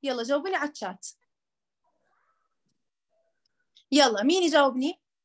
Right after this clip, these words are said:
برضو طردية، لأنه حكينا ما في إشي عكسي، هيها ترتبط كمية المادة مع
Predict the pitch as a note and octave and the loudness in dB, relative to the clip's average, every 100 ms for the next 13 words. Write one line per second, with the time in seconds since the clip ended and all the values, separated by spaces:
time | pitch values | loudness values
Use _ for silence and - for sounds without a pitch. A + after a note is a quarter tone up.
0 | _ _ _ _ _ _ _ G3+ A#3 C4+ | _ _ _ _ _ _ _ 0 2 2
1 | C#4 D#4+ C4+ A3+ B3 B3 F3 F3 G3+ G#3+ | 0 2 2 2 -2 0 -2 -4 -6 -6
2 | B3 B3+ B3+ F#4+ F#4+ D4 A3+ A3 - G3+ | -2 0 2 2 0 -4 -6 -10 -10 2
3 | A#3+ C4+ - C4+ C#4 A3+ F#3+ F#3 _ _ | 4 4 2 2 4 2 0 -2 _ _
4 | - B3+ B3 D4 D4+ D4 B3+ G3+ F#3+ G3 | -2 2 4 4 4 2 4 2 0 0
5 | A3 C4+ G#3+ | 2 2 0